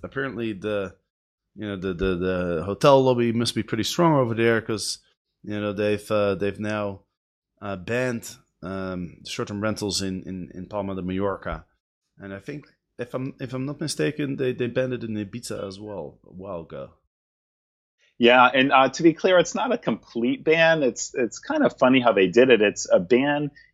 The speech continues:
Speaker 2: in apartments. Um, so in larger apartment buildings, e-, even if you own, if you own an apartment in a large apartment building, uh, you're a homeowner or apartment owner, you can't do short-term rentals. But if you own a single-family home,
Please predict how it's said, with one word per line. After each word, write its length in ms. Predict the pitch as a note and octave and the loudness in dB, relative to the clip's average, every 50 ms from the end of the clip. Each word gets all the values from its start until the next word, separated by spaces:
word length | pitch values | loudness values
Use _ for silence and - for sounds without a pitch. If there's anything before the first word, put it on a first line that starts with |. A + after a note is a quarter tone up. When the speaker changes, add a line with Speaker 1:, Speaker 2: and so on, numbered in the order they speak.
| _ | _
Speaker 2:
in 200 | - B2 A#2+ A#2+ | 2 4 4 4
apartments. 880 | - - - - - F#3 F3+ - B2+ G#2+ E2+ D2+ D2+ - - - - - - | 2 0 -2 2 4 4 6 6 6 4 2 0 -2 -6 -8 -4 -2 0 4
Um, 360 | G#2 G2 G2 G2 F#2+ F#2+ F#2 | 6 6 6 6 4 2 0
so 320 | - - - A#2 G#2+ G#2+ | 2 6 8 8 8 8
in 100 | G#2 G#2 | 6 6
larger 320 | G#2 A2+ B2 C#3 C#3+ C3+ C3+ | 6 8 8 8 8 8 6
apartment 540 | B2 - - B2 G#2 A#2 B2+ A2+ F#2 - - | 6 6 4 4 4 4 2 0 0 4 6
buildings, 580 | B2+ C3+ C#3 B2 A2 G2+ F2+ E2+ E2+ F2+ - | 8 8 8 8 6 4 4 2 0 -4 0
e-, 240 | - B2+ A#2+ B2+ - - A#2+ A2+ | 4 6 6 6 6 4 2 4
even 180 | A#2+ B2+ C3+ | 4 6 6
if 160 | B2+ B2 - - | 4 4 2 4
you 240 | B2 B2 B2 A#2+ - | 6 8 8 8 6
own, 420 | - A#2 A#2+ B2 A#2+ A#2 A2+ A2+ - | 6 6 6 6 6 4 2 0 -4
if 260 | - - _ _ - | -10 -18 _ _ 0
you 220 | C#3 C#3+ C#3+ D3 | 2 4 4 4
own 320 | C3+ B2+ C3 C3+ C3+ C3 B2+ | 6 6 4 4 4 2 2
an 80 | A#2+ | 0
apartment 500 | A2 - - B2 B2 B2 A#2 A#2 A2+ A2 | 0 2 4 6 6 6 4 2 2 0
in 80 | A2+ A2 | 0 0
a 60 | G#2+ | 4
large 260 | G#2 A2 A2+ A#2 A2 | 6 6 6 6 6
apartment 460 | G#2+ - - A#2+ G#2+ G#2+ A2 G2 F2 | 2 2 2 2 2 0 -4 -6 0
building, 480 | - B2 A#2+ G#2+ E2+ F2 D#2+ E2 F#2+ - _ - _ _ _ _ | 4 4 4 4 2 0 -6 -8 -10 -14 _ -20 _ _ _ _
uh, 380 | - G#2 F#2 F#2 F2+ F2+ F2 F2 F2+ - | -4 0 0 2 0 0 -2 -4 -4 -2
you're 260 | G2 F#2+ G2+ G#2+ G#2+ | 0 2 4 6 6
a 60 | G#2 | 6
homeowner 400 | - - A#2+ A2+ A2 G2 F#2 F2+ | 8 6 6 6 6 4 2 2
or 160 | F#2 F#2 G2 G2+ | 2 0 0 0
apartment 480 | G2 - - A2+ A2 A2+ G#2+ F2 - - | 0 2 2 2 2 2 -2 -6 -8 -8
owner, 380 | F#2+ E2+ E2+ F2+ F2+ F#2 F2+ - - _ _ _ | -8 -6 -6 -6 -6 -6 -8 -12 -18 _ _ _
you 300 | - G#2 G2+ G2+ G#2 G2+ | -10 -4 -2 0 0 -2
can't 600 | - - - - - A#2 A2+ A2+ A2+ A2 - - - A2 G2+ | -2 -6 -4 0 2 4 4 4 2 0 -2 -8 -8 -6 -6
do 320 | F#2 F#2+ A2 A2 G#2+ G#2+ G#2+ | 0 4 8 8 8 8 8
short-term 580 | - - - A2 G2 - - - G2 F#2 F#2 | 6 6 6 6 6 6 2 2 2 4 4
rentals. 540 | G2 G#2 G#2+ G#2+ - F#2 E2+ E2 E2+ F2 - | 4 4 4 4 2 2 2 2 2 0 2
But 240 | - - A2 G#2+ - | 6 6 6 8 6
if 160 | B2+ - - | 2 4 6
you 100 | B2+ B2 | 6 8
own 160 | B2+ C#3+ D#3 | 8 8 6
a 40 | D#3 | 4
single-family 720 | - - E3+ E3 D3 D3+ D3+ - E3+ D#3+ D3+ D3+ D3+ C#3 | 2 2 2 4 4 4 4 6 4 2 4 4 2 2
home, 440 | B2+ - A3 G#3+ E3+ A#2 G#2 G#2+ | 4 4 4 4 4 2 0 -2